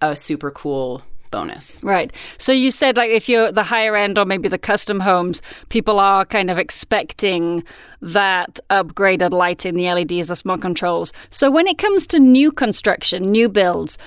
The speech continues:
Speaker 2: what are people's expectations when they're, when they're buying a new build or new construction?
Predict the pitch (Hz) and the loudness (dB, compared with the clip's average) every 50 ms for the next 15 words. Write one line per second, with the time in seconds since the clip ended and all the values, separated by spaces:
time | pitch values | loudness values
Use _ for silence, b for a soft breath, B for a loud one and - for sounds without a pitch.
0 | B B B 214 247 254 262 254 - 269 262 240 - 254 233 220 214 - 220 202 | B B B 2 4 4 2 2 2 0 0 2 4 4 6 6 4 4 2 0
1 | - - - 214 - - 220 202 190 - - 190 170 165 165 160 196 185 180 180 | 0 0 -2 -2 -2 0 0 0 0 0 0 0 0 0 0 0 -2 0 0 0
2 | 180 175 165 - 185 180 180 180 175 - 180 175 175 175 170 170 170 170 175 170 | 0 0 0 0 0 0 0 0 0 2 2 2 2 0 0 -2 0 0 -2 -2
3 | - 165 160 160 160 165 165 165 165 156 - 165 151 - - - - - - 214 | -2 -2 -2 -2 -2 -2 -2 -2 -4 -4 -6 -10 -10 -10 -10 -10 -10 -10 -10 -10
4 | 180 | -12